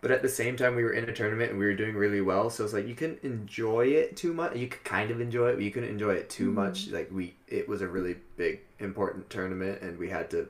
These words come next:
Speaker 1: focus on playing. So I'm not, I'm
Speaker 2: Mm.
Speaker 1: not gonna lie, my roommate and I, we didn't actually do too much on the beaches. Um,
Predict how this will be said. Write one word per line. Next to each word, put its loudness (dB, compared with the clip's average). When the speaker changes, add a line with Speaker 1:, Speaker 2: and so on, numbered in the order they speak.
Speaker 1:
focus -4
on -8
playing. -4
So -2
I'm 2
not, 2
I'm -2
Speaker 2:
Mm. -4
Speaker 1:
not 0
gonna -2
lie, 0
my -2
roommate -2
and -4
I, -4
we -4
didn't -6
actually -6
do -2
too -4
much -4
on -4
the -4
beaches. -4
Um, -6